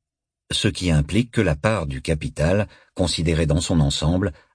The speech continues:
a continué de progresser au cours des années mille neuf cent quatre-vingt-dix, deux mille dix,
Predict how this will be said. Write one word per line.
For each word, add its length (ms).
a 100
continué 440
de 100
progresser 560
au 80
cours 240
des 200
années 220
mille 200
neuf 140
cent 140
quatre-vingt-dix, 920
deux 220
mille 220
dix, 320